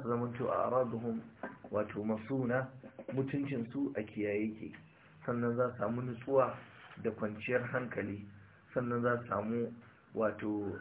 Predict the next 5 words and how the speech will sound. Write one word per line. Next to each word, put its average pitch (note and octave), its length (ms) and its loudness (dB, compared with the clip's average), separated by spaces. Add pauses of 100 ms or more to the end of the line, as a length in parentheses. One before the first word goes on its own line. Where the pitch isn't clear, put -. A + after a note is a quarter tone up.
(140)
a, G2+ 400 -2 (200)
wato, G#2 640 0
wato, G#2+ 340 -2 (240)
wato G#2+ 520 -2 (240)
zuciya B2+ 640 0